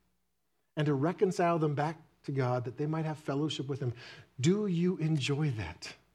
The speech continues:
Is that truly yours? That you know him. You have fellowship with him. That you know him as Lord and you know him as Savior.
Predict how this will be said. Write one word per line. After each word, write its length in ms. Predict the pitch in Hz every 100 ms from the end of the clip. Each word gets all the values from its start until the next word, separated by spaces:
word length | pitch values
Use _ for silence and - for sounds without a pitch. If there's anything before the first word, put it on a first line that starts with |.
| _ _ _ _ - -
Is 320 | 214 233 175
that 240 | 190 208
truly 380 | - - 196 202
yours? 680 | 180 185 170 110 - - - _ _ _ _ _ _ _ _ _ _ _ _ _ _ _ _ _ _ _ _ _ _ _ _
That 180 | 120 -
you 60 | 160
know 200 | 151 196
him. 180 | 110 80 - _ _ _ _ _ _ _ _ _ _ _ _ _ _ 127
You 140 | 143
have 100 | 156
fellowship 520 | 165 170 196 190 190
with 160 | 180 165
him. 240 | 117 87 - _ _ _ _ _ _ _ _ _ _ _ _ _ _ _ _ _ _ _ _
That 160 | 156 -
you 80 | 180
know 220 | 180 208
him 140 | 208
as 220 | 180 143
Lord 480 | 139 147 175 131 107
and 140 | 110 123
you 60 |
know 240 | 135 180 208
him 140 | 208
as 140 | 185 165
Savior. 680 | - 147 151 117 92 80